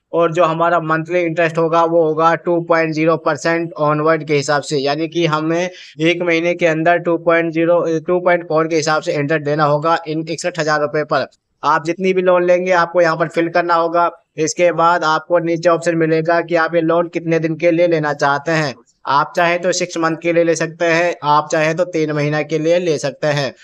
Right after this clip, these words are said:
अब जो भी ईएमआई होंगी वो आपकी नीचे की ओर दिखाई देती हैं। तो चलिए हम एक बार आपको क्लिक करके दिखा देते हैं।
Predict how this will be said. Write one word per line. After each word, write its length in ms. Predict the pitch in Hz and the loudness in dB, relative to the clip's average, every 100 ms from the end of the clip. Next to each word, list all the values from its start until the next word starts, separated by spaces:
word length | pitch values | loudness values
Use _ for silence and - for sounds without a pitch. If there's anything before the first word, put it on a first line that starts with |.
| - _ | -20 _
अब 180 | 147 147 | -2 0
जो 160 | 151 180 | 2 2
भी 160 | 196 | 2
ईएमआई 320 | 185 185 180 175 | 0 2 2 2
होंगी 280 | 180 185 | 0 0
वो 120 | 185 170 | 2 2
आपकी 300 | 160 - 170 | 2 -2 -2
नीचे 280 | 160 165 | -2 -2
की 120 | 165 170 | 0 2
ओर 120 | 180 | 0
दिखाई 300 | 170 151 147 | 0 0 0
देती 280 | 143 147 151 | -2 -2 -2
हैं। 300 | 147 107 - _ _ | -2 -6 -12 _ _
तो 80 | 156 | -6
चलिए 240 | 147 170 175 | -2 0 0
हम 180 | 170 | 0
एक 100 | 175 | 0
बार 120 | 170 175 | 2 0
आपको 300 | 170 190 185 | 0 -2 -4
क्लिक 640 | 185 - _ _ 170 165 170 | -6 -20 _ _ -2 -2 -2
करके 240 | 156 170 | 0 0
दिखा 240 | 147 147 147 | 0 -2 -2
देते 240 | 147 147 | 0 0
हैं। 260 | 143 139 | -2 -4